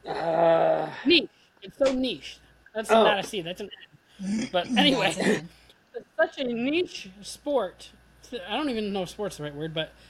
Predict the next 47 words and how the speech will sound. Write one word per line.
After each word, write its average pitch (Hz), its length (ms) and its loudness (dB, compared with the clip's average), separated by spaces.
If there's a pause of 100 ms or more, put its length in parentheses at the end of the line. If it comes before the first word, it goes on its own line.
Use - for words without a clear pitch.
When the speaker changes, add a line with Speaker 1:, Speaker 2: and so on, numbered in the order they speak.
Speaker 2:
to 233 100 -4
get 262 300 -2
this 247 180 0
kind 226 220 -6
of 202 80 -8
crowd 202 240 -2
reaction. 151 440 -10 (400)
I 185 120 -6
feel 285 300 4
that 247 140 -6
the 208 80 -4
reaction 262 520 -4
in 247 160 -10
this 254 160 -6
video 190 500 -6 (400)
is 202 160 -6
better 247 380 0
than 233 180 -4
the 214 80 -4
reaction 220 420 -4
that 202 120 -6
even 208 200 -8
Sami 214 360 -4
Zayn 196 480 -4
got, 180 460 -4 (680)
uh, 151 540 -4 (1300)
uh, 151 360 -8 (220)
during 202 300 0
his 196 140 -4
thing 202 240 0
with 185 160 -2
Roman 185 340 -2
right 185 160 0
after 185 280 -2
he 175 320 -8
turned 196 360 -4
on 143 240 -6
Roman. 123 340 -16
Like, 143 160 -10
this 233 160 -2
is 208 180 -8
the 180 120 -4
hugest 220 380 -6
pop 202 260 -2
I've 180 140 -2
ever 175 200 -4
heard. 143 280 -12